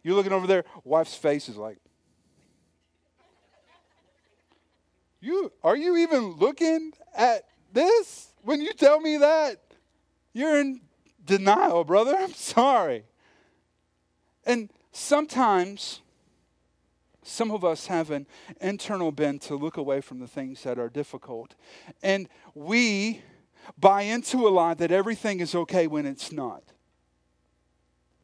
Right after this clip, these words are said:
And when we live with that as our dominant perception, we're literally just living deceived. We're just living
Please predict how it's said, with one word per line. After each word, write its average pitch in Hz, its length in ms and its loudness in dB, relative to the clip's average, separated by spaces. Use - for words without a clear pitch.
And 156 160 -4
when 180 120 -6
we 208 140 -2
live 196 680 0
with 151 200 -8
that 170 200 2
as 160 140 -8
our 165 80 -4
dominant 175 480 0
perception, 147 640 -8
we're 151 180 -2
literally 156 500 -2
just - 300 -12
living 131 540 -4
deceived. 113 720 -14
We're 135 140 -12
just - 600 -8
living 135 600 -12